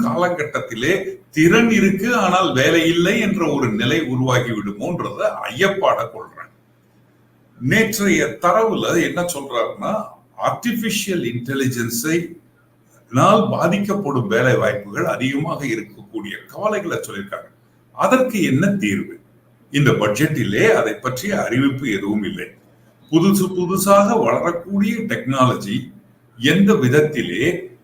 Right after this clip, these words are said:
வேலை வாய்ப்புகளை பாதிக்கப் போகிறது? உற்பத்தி துறையினுடைய பங்களிப்பு ஜி டி பில குறைந்து கொண்டே வருகிறதே, அதை எப்படி நம்ம கட்டெடுக்க போகிறோம்? இறக்குமதி அதிகமாயிட்டே வருதே சைனால இருந்து. அப்போ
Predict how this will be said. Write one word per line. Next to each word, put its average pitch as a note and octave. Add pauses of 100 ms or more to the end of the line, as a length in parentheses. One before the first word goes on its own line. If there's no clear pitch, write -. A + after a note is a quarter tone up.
(140)
வேலை E3
வாய்ப்புகளை G#2+
பாதிக்கப் D3
போகிறது? F2+ (560)
உற்பத்தி G3
துறையினுடைய B2 (140)
பங்களிப்பு E3+ (360)
ஜி E3+
டி E3
பில A2
குறைந்து A3
கொண்டே D3+
வருகிறதே, G#2+ (460)
அதை F3+ (100)
எப்படி A3
நம்ம D3+
கட்டெடுக்க A2
போகிறோம்? F#2+ (420)
இறக்குமதி A3+
அதிகமாயிட்டே C3
வருதே G#2
சைனால G#2+
இருந்து. F2+ (600)
அப்போ D3